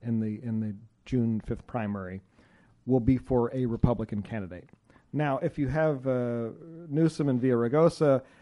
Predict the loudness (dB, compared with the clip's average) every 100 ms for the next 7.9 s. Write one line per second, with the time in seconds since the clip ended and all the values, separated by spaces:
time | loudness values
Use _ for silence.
0 | _ -6 -2 -2 -2 -4 -8 _ -12 -6
1 | -4 -2 -2 -4 -6 -8 -10 _ -2 0
2 | -2 -2 -4 -8 -6 -4 -4 -6 -4 -6
3 | -8 -12 -6 -4 -4 -2 -6 -6 -10 -6
4 | -2 -2 -4 -6 -4 -4 -2 -6 -4 -4
5 | -2 -4 -8 _ -12 -10 -10 -8 -6 -4
6 | -4 -4 -6 -6 -2 -2 0 -2 -4 -8
7 | -14 -20 -20 _ -4 0 0 0